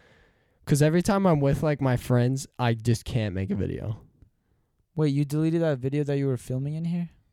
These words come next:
Speaker 2: Wait, when was it that you
Speaker 1: Halloween.
Speaker 2: that you vlogged?
Speaker 1: Halloween. On Halloween, like, as soon as all my
Speaker 2: Oh,
Speaker 1: friends h-,
Speaker 2: no.
Speaker 1: are around, like, I don't,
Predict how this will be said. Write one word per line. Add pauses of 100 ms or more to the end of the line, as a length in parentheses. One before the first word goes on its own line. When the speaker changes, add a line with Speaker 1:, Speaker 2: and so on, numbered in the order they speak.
(640)
Speaker 2:
Wait,
when
was
it
that
you
Speaker 1:
Halloween.
Speaker 2:
that
you
vlogged? (140)
Speaker 1:
Halloween. (920)
On
Halloween,
like, (400)
as
soon
as
all
my
Speaker 2:
Oh,
Speaker 1:
friends
h-,
Speaker 2:
no.
Speaker 1:
are
around,
like,
I
don't,